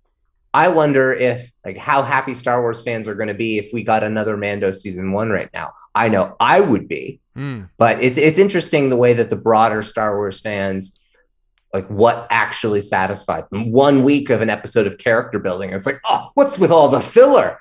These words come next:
Speaker 1: I
Speaker 2: Yeah.
Speaker 1: don't need to see this. When is, like, this ki-, when is Omega gonna become a Jedi?" or something like, like,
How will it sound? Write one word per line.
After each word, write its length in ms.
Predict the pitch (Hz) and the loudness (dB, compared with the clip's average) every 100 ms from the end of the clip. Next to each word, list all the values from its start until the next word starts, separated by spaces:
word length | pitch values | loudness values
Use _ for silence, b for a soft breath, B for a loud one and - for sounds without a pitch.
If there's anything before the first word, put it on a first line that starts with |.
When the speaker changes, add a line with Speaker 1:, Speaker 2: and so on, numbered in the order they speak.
| - | -8
Speaker 1:
I 40 | |
Speaker 2:
Yeah. 280 | 151 151 151 | -2 2 4
Speaker 1:
don't 280 | 147 147 143 | 4 4 0
need 100 | 110 | -4
to 80 | |
see 340 | 117 - 143 127 | -10 -4 -4 2
this. 320 | 233 247 262 | 4 4 2
When 300 | 139 240 254 | 2 2 4
is, 180 | 151 127 | -2 -4
like, 340 | 131 120 - _ _ b b | -8 -8 -12 _ _ b b
this 200 | 208 254 | 0 0
ki-, 140 | - 180 | -4 -4
when 240 | 214 262 | 0 4
is 180 | 180 117 | 4 4
Omega 460 | 127 151 170 139 | 2 2 0 0
gonna 240 | 113 131 120 | -2 -2 -2
become 420 | 113 104 135 123 | -4 -4 -4 -2
a 100 | 101 | -4
Jedi?" 580 | - 110 117 101 90 85 | -6 -6 -4 -4 -6 -6
or 40 | 92 | -8
something 360 | - 127 120 | -8 -6 -4
like, 200 | 104 104 | -4 -6
like, 260 | 110 110 107 | -6 -8 -8